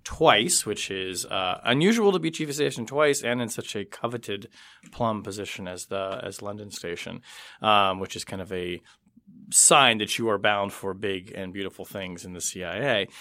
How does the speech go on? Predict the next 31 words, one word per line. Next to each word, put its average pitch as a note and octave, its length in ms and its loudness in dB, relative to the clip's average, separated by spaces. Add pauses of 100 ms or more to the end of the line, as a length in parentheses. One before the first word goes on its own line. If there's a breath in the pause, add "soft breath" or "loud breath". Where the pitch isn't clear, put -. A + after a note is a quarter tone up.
(220 loud breath)
Um, B2+ 340 8
but C#3 160 2
I've C3+ 140 8
got C#3+ 100 2
this B2+ 180 0
long C3+ 220 4
profile A#2 400 2
out G2+ 160 2
in F#2+ 60 -8
the F#2+ 80 -6
Post, G#2+ 380 -2
and G2 80 -8
because F#2 220 -8
we're G2 80 -10
not F#2 120 -6
above F#2 260 -8
log F#2+ 320 0
rolling, F#2 400 -6
and G#2+ 280 -2
it G#2+ 140 -2
<laughs> - 80 4
seems - 280 2
like C3+ 160 6
a C3 80 8
really F3+ 400 8
good E3 180 8
time F3+ 240 6
to F3+ 60 0
talk C4+ 300 8
about A2+ 260 4
it. C#3+ 160 2